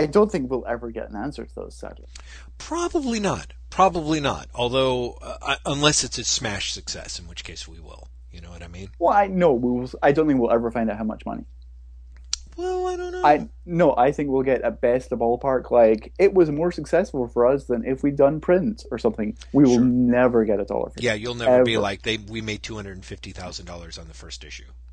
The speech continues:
Speaker 1: Yeah. It'll always be nebulous. It'll always be, "Yeah, it did really well for us."
Speaker 2: Right. Well, that's
Speaker 1: Because,
Speaker 2: true.
Speaker 1: because the reality is this. It will not make them a lot of money.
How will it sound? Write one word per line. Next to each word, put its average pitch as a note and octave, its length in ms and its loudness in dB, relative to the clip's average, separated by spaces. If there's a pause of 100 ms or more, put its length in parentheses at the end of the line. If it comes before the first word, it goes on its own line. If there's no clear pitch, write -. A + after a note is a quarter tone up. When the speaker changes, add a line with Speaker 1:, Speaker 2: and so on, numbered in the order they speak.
(100)
Speaker 1:
Yeah. - 200 0 (260)
It'll D#3 200 8
always D#3 380 6
be D3+ 120 -2
nebulous. D#3 440 -2
It'll C3 200 2
always D3+ 200 4
be, C#3+ 160 2
"Yeah, C3+ 220 4
it D#3+ 120 2
did D3+ 140 2
really C#3 240 2
well C3 240 2
for - 180 -6
us." - 220 -12 (260)
Speaker 2:
Right. - 220 -16 (720)
Well, B3 120 0
that's E3 180 0
Speaker 1:
Because, G#3+ 200 6
Speaker 2:
true. - 120 -14
Speaker 1:
because F#3+ 160 2
the F3 120 4
reality E3+ 420 6
is B2+ 100 -2
this. B2 320 -6 (220)
It D#3+ 120 0
will D#3+ 120 -2
not C3 260 -4
make A#2 160 -8
them G#2+ 120 -8
a - 40 -10
lot G1+ 140 -8
of G1+ 80 -14
money. - 180 -16